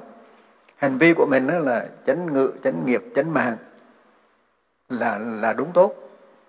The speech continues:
Và tâm của mình đó là tinh tấn, chánh niệm, chánh định. Tâm của mình nó là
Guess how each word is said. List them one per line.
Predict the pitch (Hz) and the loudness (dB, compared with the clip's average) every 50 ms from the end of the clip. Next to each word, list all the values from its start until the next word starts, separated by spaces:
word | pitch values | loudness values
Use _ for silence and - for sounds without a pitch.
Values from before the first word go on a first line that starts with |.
| _ _ _ - - 50 - - _ _ _ _ - - _ _ _ _ _ _ - | _ _ _ -20 -20 -20 -20 -20 _ _ _ _ -20 -20 _ _ _ _ _ _ -2
Và | 127 120 139 135 | 4 4 4 6
tâm | - 156 151 170 185 170 | 8 8 8 8 6 2
của | 131 135 | 0 2
mình | 139 131 127 139 | 2 2 4 4
đó | 175 190 180 - - | 2 2 2 0 -4
là | 123 107 | -4 -4
tinh | 104 - 170 165 156 160 | -2 -2 -2 -2 -2 -2
tấn, | - 226 160 190 202 202 - | -2 -2 -2 -4 -6 -8 -6
chánh | - 147 170 170 | -6 -4 -4 -2
niệm, | 143 123 113 110 | -2 -2 -2 -2
chánh | 113 135 156 160 | -4 -4 -4 -2
định. | 131 107 113 104 - - - - - | -4 -4 -4 -8 -14 -18 -20 -8 -6
Tâm | - 143 165 160 | -4 -4 -4 -4
của | 147 | -6
mình | 135 127 120 113 107 | -6 -6 -6 -4 -4
nó | 113 135 | -2 -2
là | 143 127 107 90 90 | 0 0 -2 -2 -4